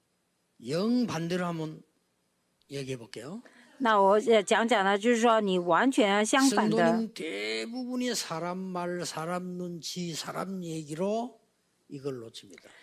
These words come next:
Speaker 2: 圣徒们大部分因为人的话呢，人，呃，看人的眼色呢，丢失了这些。
Speaker 1: 그래서 교회 와서 그냥 예배드리려 하는 기도 외에는 기도 잘 모르겠습니다.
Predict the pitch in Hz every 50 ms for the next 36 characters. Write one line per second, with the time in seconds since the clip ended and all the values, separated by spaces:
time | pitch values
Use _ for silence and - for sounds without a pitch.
0 | - - - - 285 285 277 254 285 254 226 226 220 - 277 277 262 247 269 269
1 | 254 226 233 254 262 247 220 202 196 185 214 247 262 254 - 320 285 240 233 214
2 | 196 185 185 202 220 214 208 214 - 277 269 240 214 196 190 202 262 262 226 185
3 | 170 165 - - 254 233 214 190 175 - 254 254 254 254 - 277 226 185 170 160
4 | - 185 170 - - 180 170 170 185 - _ _ _ _ _ _ _ _ _ _
5 | _ _ _ - - - 247 190 143 135 - - 175 160 123 - _ _ _ _
6 | _ _ _ _ _ _ _ _ _ _ _ _ _ _ _ _ _ _ _ _
7 | _ _ - - - 147 175 202 226 254 269 262 247 233 220 - 240 240 240 233
8 | 208 170 170 190 240 247 294 294 233 269 254 226 214 226 214 185 - 269 226 262
9 | 214 175 170 170 190 196 180 147 - 262 240 247 208 214 208 190 139 120 123 120
10 | 123 131 123 - - 175 165 165 -